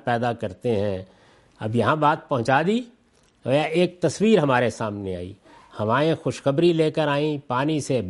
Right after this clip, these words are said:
لدے ہوئے بادل ان کے کندھوں پر تھے، وہ مردہ زمین جس میں لوگ منہ کھولے ہوئے کھڑے تھے، حشرات و لرز، چرند پرند، سب اس بات کے منتظر تھے کہ بارش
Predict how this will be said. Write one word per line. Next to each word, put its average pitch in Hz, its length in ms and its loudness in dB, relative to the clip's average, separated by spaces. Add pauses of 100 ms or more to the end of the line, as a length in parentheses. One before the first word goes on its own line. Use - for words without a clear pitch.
(140)
لدے 151 280 2
ہوئے 147 280 0
بادل 139 320 2
ان 160 140 2
کے 160 120 -2
کندھوں 156 360 0
پر 147 200 -2
تھے، 147 320 0 (460)
وہ 127 220 2
مردہ 156 460 4
زمین 151 400 0
جس 131 240 -4
میں 165 180 0 (380)
لوگ 135 340 2
منہ 196 300 2
کھولے 170 280 2
ہوئے 151 280 2
کھڑے 147 280 0
تھے، 135 180 -2 (220)
حشرات 147 500 0
و 160 60 0
لرز، 143 380 -2 (180)
چرند 156 420 2 (140)
پرند، 156 380 2 (320)
سب 240 280 0
اس 143 160 -2
بات 147 340 -2
کے 175 140 -4
منتظر 175 500 2
تھے 131 260 -4 (320)
کہ 135 160 -2
بارش 139 320 2